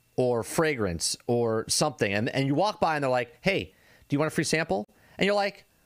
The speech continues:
"Uh, no thanks," and you walk by, right? Right? Not, not everyone's a conversion rate of someone's gonna buy something, but someone goes,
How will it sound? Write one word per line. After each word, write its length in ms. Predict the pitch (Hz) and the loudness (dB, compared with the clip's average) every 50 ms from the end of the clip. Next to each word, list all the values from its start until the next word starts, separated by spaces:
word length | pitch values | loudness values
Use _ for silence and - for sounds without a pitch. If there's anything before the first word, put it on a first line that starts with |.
| _ _ - | _ _ 0
"Uh, 260 | 214 226 226 226 220 196 | 2 2 4 2 2 2
no 120 | 202 214 - | 0 0 2
thanks," 340 | - 151 120 107 - - | 2 0 0 0 0 0
and 100 | 151 139 139 | 0 2 2
you 60 | 143 | 2
walk 240 | 147 147 131 - - | 2 0 0 0 0
by, 220 | 117 90 85 85 87 | 0 0 0 0 2
right? 260 | 92 107 117 131 - - - - - _ _ _ - | 2 2 2 0 -2 -8 -20 -20 -20 _ _ _ 0
Right? 200 | 143 160 160 - | 0 0 2 2
Not, 220 | 185 233 277 277 - - - | 2 2 2 0 -4 -8 -6
not 240 | - - 240 262 262 | 0 2 2 2 2
everyone's 220 | 226 233 220 165 | 2 0 0 0
a 40 | 170 | 0
conversion 520 | - 185 160 135 160 175 170 135 156 139 | 0 0 2 2 2 0 0 0 0 0
rate 260 | 113 117 117 113 110 - | 2 2 2 0 0 0
of 200 | 135 123 113 107 | 0 0 2 0
someone's 240 | - 170 151 139 113 | 0 0 0 0 0
gonna 100 | 139 127 | 0 0
buy 240 | 98 - 127 131 131 | 2 2 0 0 0
something, 380 | 123 - 120 90 - 98 90 87 | -2 -2 -4 -2 -2 -2 -2 0
but 340 | 98 - 247 214 - - - - - - | 0 2 0 0 -2 -6 -12 -20 -12 -6
someone 240 | - - 226 233 226 185 | -2 0 0 0 2 0
goes, 260 | 196 175 147 - | 0 0 -2 -4